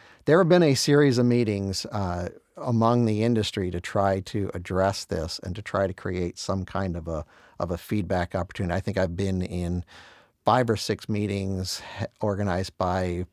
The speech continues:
two or three different entities at this point to try to bring people together to figure out the issues on how to make sure that the labels are as accurate as possible.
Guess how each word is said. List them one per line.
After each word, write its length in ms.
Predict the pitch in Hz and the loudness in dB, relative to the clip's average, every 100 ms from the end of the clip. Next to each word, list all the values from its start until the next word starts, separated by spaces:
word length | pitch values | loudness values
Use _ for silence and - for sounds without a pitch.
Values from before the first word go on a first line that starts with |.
| _ - | _ -10
two 280 | - 113 101 | -2 0 0
or 140 | 95 | -2
three 400 | - - 98 92 | -6 -4 -4 -2
different 520 | 87 95 - 92 87 - _ _ - | -2 -2 -2 -2 -4 -10 _ _ -8
entities 680 | 104 98 104 95 90 85 | -4 -4 -6 -8 -8 -8
at 80 | 85 | -8
this 160 | 87 85 | -8 -10
point 460 | - 95 82 80 _ - - - | -8 -6 -6 -10 _ -20 -20 -8
to 80 | 104 | -6
try 440 | - 117 113 117 | 0 4 4 4
to 160 | - 101 | 0 -2
bring 340 | 95 110 104 | 0 0 0
people 260 | 107 95 92 | -2 -4 -6
together 420 | 90 92 92 87 | -2 -2 -2 -4
to 120 | - | -8
figure 480 | - - 107 107 95 | -12 -6 -4 0 0
out 220 | 92 95 | 0 -2
the 160 | 98 92 | -4 -6
issues 340 | 92 - 85 | -6 -6 -6
on 120 | 82 | -6
how 480 | 87 87 95 98 98 | -6 -2 0 0 -2
to 420 | - - 87 85 85 - - _ | -6 -6 -4 -4 -8 -18 -20 _
make 180 | 113 98 | -4 -4
sure 240 | - 123 113 | -2 0 2
that 180 | 95 | 0
the 100 | - | -2
labels 420 | 87 87 87 87 85 | -2 -2 -2 -4 -4
are 100 | 82 | -4
as 100 | 82 | -2
accurate 480 | 82 101 - 85 | -2 -2 -4 -6
as 140 | 82 82 | -8 -12
possible. 720 | - 92 87 - - - | -8 -6 -6 -6 -10 -12